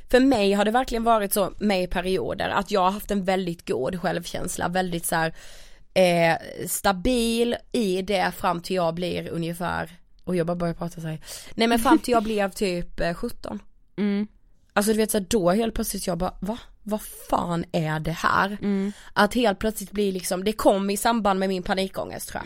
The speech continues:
Speaker 1: jag.
Speaker 2: Mm.
Speaker 1: Då började liksom min
Speaker 2: Sjutton, och var går man då?
Speaker 1: Sista året på gymnasiet.
Speaker 2: Ja.
Speaker 1: Då började min liksom självkänsla vackla på något sätt.
Speaker 2: Ja.
Speaker 1: Eh, och, eh, alltså jag hade varit så jävla trygg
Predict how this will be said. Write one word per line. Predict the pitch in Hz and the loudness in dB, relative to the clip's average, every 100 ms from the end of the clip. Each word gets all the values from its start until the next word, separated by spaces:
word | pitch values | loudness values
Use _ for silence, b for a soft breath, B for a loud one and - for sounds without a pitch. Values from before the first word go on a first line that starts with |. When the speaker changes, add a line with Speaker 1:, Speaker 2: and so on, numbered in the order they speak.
| - | -6
Speaker 1:
jag. | 208 | -4
Speaker 2:
Mm. | 196 196 b b | -2 -4 b b
Speaker 1:
Då | - 220 | 4 4
började | 208 220 208 | 6 6 4
liksom | 196 - 196 | 2 2 2
min | 185 180 | 2 2
Speaker 2:
Sjutton, | 196 196 | 2 2
och | 190 | 2
var | 202 202 | 2 2
går | 208 | 0
man | 185 185 | 0 0
då? | 165 185 - - | 0 -2 -6 -10
Speaker 1:
Sista | 185 190 185 | -6 -4 -2
året | 180 170 | -2 -4
på | 175 | -6
gymnasiet. | 175 175 196 196 202 - | -4 2 4 4 0 -14
Speaker 2:
Ja. | - - - - | -20 -20 -16 -2
Speaker 1:
Då | 226 208 | 4 6
började | 196 233 220 214 | 6 6 6 4
min | 214 196 | 2 0
liksom | 185 190 | -2 -4
självkänsla | 180 180 175 170 170 175 | -4 -4 -4 -6 -4 -4
vackla | 170 180 - - - - | -4 -6 -10 -10 -8 -6
på | 180 | -6
något | 175 - | -6 -8
sätt. | 190 - | -12 -2
Speaker 2:
Ja. | 196 190 190 - - - - - - - - - - - | 2 4 2 -2 -20 -20 -20 -20 -20 -20 -20 -10 -10 -4
Speaker 1:
Eh, | - 170 170 165 165 - | 2 2 4 2 0 2
och, | 180 175 - - - | 2 2 -2 -14 -2
eh, | 165 160 175 b b b b b | 0 2 0 b b b b b
alltså | 220 220 | 0 4
jag | 247 240 | 4 4
hade | 247 | 2
varit | 262 - | 0 0
så | 262 | -2
jävla | 226 254 254 247 202 180 | 2 2 4 2 0 -4
trygg | 180 - 220 165 180 | -4 -6 -4 -6 -8